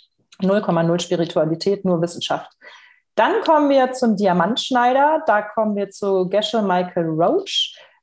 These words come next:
Das ist sehr spirituell, da geht's nämlich um, ähm, Management, wie ma-, wie das die Buddhisten tun. Mit dem buddhistischen Samensäen und dem Karmic Management wird hier ganz,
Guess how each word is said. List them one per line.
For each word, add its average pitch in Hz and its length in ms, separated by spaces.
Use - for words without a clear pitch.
Das 226 180
ist 233 140
sehr 285 140
spirituell, 294 600
da 214 100
geht's 220 280
nämlich 190 400
um, 190 440
ähm, 190 380
Management, 214 680
wie 208 140
ma-, 202 200
wie 214 100
das - 180
die 214 100
Buddhisten 220 640
tun. 214 500
Mit 208 220
dem 208 160
buddhistischen 196 640
Samensäen 180 840
und 185 180
dem 185 140
Karmic 175 520
Management 226 760
wird 226 200
hier 202 200
ganz, 208 560